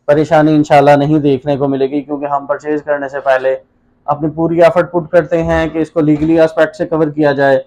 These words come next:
और उसके बाद इसको shopping experience को एक अच्छा बनाया जाए, ना कि एक nightmare में convert कर दिया जाए उसको। इसके बाद हमारे पास, अ, Smart Six मौजूद है with eleven month warranty।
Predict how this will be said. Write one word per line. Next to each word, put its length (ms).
और 100
उसके 360
बाद 600
इसको 560
shopping 320
experience 480
को 180
एक 180
अच्छा 380
बनाया 340
जाए, 280
ना 180
कि 120
एक 80
nightmare 500
में 160
convert 340
कर 180
दिया 180
जाए 200
उसको। 340
इसके 200
बाद 200
हमारे 280
पास, 280
अ, 140
Smart 440
Six 320
मौजूद 440
है 320
with 260
eleven 340
month 240
warranty। 500